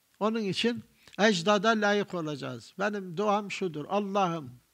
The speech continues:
sen bizi sana layık kul eyle. Bizim gücümüz yetmez. Oradan destek lazım. Allah'ın yardımı lazım.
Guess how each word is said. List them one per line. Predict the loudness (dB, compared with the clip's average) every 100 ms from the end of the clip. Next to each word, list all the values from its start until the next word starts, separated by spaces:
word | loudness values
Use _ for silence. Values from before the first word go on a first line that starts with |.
| _ _
sen | -6 2 4 4 0 -8 -2
bizi | -2 0 0 0
sana | -2 -2 0
layık | 0 2 2 2 0 -2
kul | -2 0
eyle. | 0 -2 -6 -14 -16 -18 _ _ _ _ _ _ -8
Bizim | -4 -2 0
gücümüz | -2 0 -2 -2 0
yetmez. | -2 0 -2 -2 -2
Oradan | -6 -4 -4 -2
destek | -4 -2 -4 -4 -4
lazım. | -6 -6
Allah'ın | -6 -2 -2
yardımı | 0 -2 -2 -6 -8 -8
lazım. | -8 -10